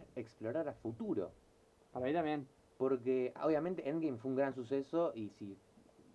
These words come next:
Speaker 1: relacionás lo que estás, lo que estás mostrando con Endgame, eh, va a ser muy divertido y además va a ser una forma de conexión directa porque todos saben lo que pasó en Endgame.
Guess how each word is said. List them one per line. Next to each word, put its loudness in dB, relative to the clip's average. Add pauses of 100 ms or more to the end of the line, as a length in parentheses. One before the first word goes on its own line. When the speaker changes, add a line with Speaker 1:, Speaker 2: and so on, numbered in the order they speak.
Speaker 1:
relacionás -4 (360)
lo -4
que -10
estás, -8
lo -6
que -16
estás -6
mostrando -6
con -6
Endgame, -2 (500)
eh, -12 (2750)
va 4
a -6
ser 2
muy 2
divertido 4
y 6
además 2
va 2
a -10
ser 4
una -2
forma 0
de 0
conexión -2
directa 2
porque -2
todos 0
saben -2
lo -8
que -6
pasó -12 (120)
en -18
Endgame. -20